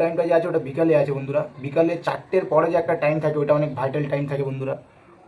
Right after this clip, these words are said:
ওই সময় আপনারা চার মারতে সঙ্গে মাছ লেগে যায় ফুটে, এটা আমি নিজে ট্রাই করে দেখেছি বন্ধুরা, practically আপনাদের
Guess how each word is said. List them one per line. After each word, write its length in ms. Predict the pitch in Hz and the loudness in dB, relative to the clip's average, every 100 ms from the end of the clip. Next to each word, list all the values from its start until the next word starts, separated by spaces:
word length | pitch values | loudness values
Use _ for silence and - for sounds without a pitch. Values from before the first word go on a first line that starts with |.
| - | -4
ওই 80 | 165 | -4
সময় 220 | 175 170 160 | 2 4 4
আপনারা 220 | 151 160 156 | 2 0 0
চার 140 | 156 151 151 | 2 2 2
মারতে 220 | 151 160 151 | -2 -4 -4
সঙ্গে 180 | 151 147 | -4 -2
মাছ 140 | 143 143 - - - | -2 -4 -14 -20 -10
লেগে 160 | 135 147 | -4 -2
যায় 100 | 139 143 | -2 -4
ফুটে, 200 | 127 147 - - - - - | -6 -8 -10 -20 -20 -20 -14
এটা 120 | - 156 | -4 0
আমি 100 | 147 151 | 0 0
নিজে 140 | 147 151 | 0 0
ট্রাই 140 | - 147 | 2 2
করে 120 | 147 143 | 2 0
দেখেছি 220 | 139 143 135 | 0 -4 -6
বন্ধুরা, 240 | 131 131 139 | -6 -8 -2
practically 420 | 139 135 151 156 151 139 | -2 -2 -2 -2 0 -2
আপনাদের 240 | 151 143 | -2 -4